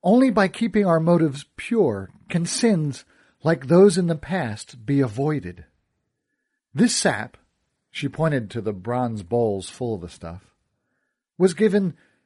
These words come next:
freely by trees who knew what it was for. We thank them." The feelie in the circle thanked the trees aloud, and then so did we. Mom continued.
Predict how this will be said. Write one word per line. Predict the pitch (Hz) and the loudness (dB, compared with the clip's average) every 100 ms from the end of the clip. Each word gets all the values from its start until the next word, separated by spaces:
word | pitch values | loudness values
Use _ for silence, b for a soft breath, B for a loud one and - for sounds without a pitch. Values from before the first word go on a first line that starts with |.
| _ | _
freely | - 247 247 185 147 | -6 2 4 4 2
by | 123 151 | 0 -2
trees | 147 - 220 190 156 - - | -2 -4 -2 0 -2 -6 -6
who | 170 185 | -2 0
knew | 190 254 | 2 2
what | 208 143 135 | 2 0 0
it | 131 | -2
was | 123 - | -6 -10
for. | - 196 170 78 98 _ _ _ _ _ _ _ _ - | -12 -10 -10 -12 -18 _ _ _ _ _ _ _ _ -10
We | 139 | -10
thank | - 190 180 - | -6 -6 -6 -14
them." | - - _ _ _ _ _ _ _ _ _ _ _ - | -20 -20 _ _ _ _ _ _ _ _ _ _ _ -12
The | |
feelie | 127 180 190 165 131 | -4 2 4 4 0
in | |
the | 120 | -4
circle | - - 147 127 98 85 | -6 -2 -4 -2 -8 -8
thanked | - - 147 135 - | -14 -6 -4 -4 -8
the | 104 | -10
trees | - 139 131 104 | -6 -6 -4 -4
aloud, | 101 113 110 80 82 | -6 -6 -6 -10 -12
and | 95 95 | -10 -6
then | 104 101 - _ _ _ | -6 -6 -14 _ _ _
so | - - 120 | -16 -2 -2
did | 101 90 | -2 -4
we. | 104 87 82 _ _ _ _ _ _ _ | -6 -6 -12 _ _ _ _ _ _ _
Mom | 123 139 123 | -6 -4 -4
continued. | 113 117 107 120 104 82 | -6 -10 -8 -8 -8 -10